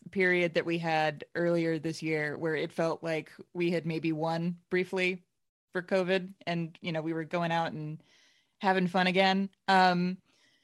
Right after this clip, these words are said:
the one thing that I really got to experience that kind of recaptured some of the old joy was, uh, the screening I attended of F nine, The Fast Saga, which remains among my favorite movies of the year for that reason.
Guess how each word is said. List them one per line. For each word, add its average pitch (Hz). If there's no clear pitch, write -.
the 214
one 233
thing 233
that 202
I 190
really 196
got 180
to 185
experience 170
that -
kind 175
of 151
recaptured 170
some 170
of 165
the 160
old 160
joy 156
was, 156
uh, 147
the 180
screening 240
I 185
attended 175
of 147
F 190
nine, 180
The 151
Fast 170
Saga, 143
which 175
remains 180
among 240
my 233
favorite 294
movies 262
of 196
the 175
year 185
for 190
that 196
reason. 208